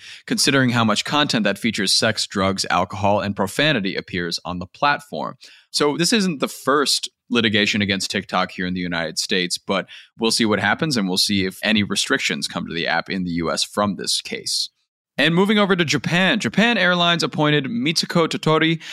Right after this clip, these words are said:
as its new president. Totori is the first woman to lead the airline as president and worked her way up to the position after starting in the airline in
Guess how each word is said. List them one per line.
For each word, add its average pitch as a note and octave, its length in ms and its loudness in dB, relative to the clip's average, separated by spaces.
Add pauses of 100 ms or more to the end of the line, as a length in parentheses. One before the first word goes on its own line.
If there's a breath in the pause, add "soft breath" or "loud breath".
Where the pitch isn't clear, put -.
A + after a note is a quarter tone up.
(140 loud breath)
as A#2 140 2
its A2+ 180 0
new D#3+ 320 2
president. D#3 540 0
Totori F3+ 500 2
is C3+ 120 -2
the B2 80 -4
first D3+ 340 0
woman C#3+ 260 2
to C3 100 -2
lead B2+ 260 2
the - 100 -2
airline A2+ 420 2
as G2+ 200 -2
president C#3+ 520 0
and G#2 220 -2
worked D#3+ 280 -2
her E3 80 0
way C3 220 4
up A2 160 2
to - 80 -6
the G#2+ 100 -4
position G#2+ 420 0
after - 260 -4
starting A2+ 480 0
in G#2 120 -2
the - 100 -6
airline G#2 420 0
in A2 240 -2